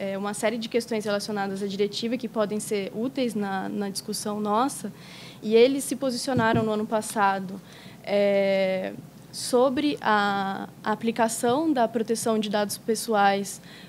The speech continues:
pra as questões de segurança, é, nacional, tanto, é, pra investigação de, de, é, investigação de infrações de crimes, como fala o artigo quarto, quanto pra questões de inteligência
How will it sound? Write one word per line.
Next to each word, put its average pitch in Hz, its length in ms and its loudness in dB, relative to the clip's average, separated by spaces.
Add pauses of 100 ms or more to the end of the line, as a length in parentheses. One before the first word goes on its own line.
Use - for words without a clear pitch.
(280)
pra 247 340 6
as 277 120 -6
questões 240 420 2
de 214 80 -2
segurança, 220 880 0 (240)
é, 202 160 -2
nacional, 208 720 -2
tanto, 240 680 2 (380)
é, 196 920 0 (500)
pra 208 160 4
investigação 208 800 0
de, 196 320 -4
de, 196 300 -8
é, - 80 -6
investigação 196 920 -4
de 196 380 -6
infrações 196 560 -4
de 185 80 -10
crimes, 226 600 0
como 208 220 -2
fala 202 300 -2
o 196 100 0
artigo 202 300 -4
quarto, 214 400 0
quanto 240 340 2
pra 220 160 -6
questões 214 340 -4
de 208 80 -4
inteligência 202 720 -4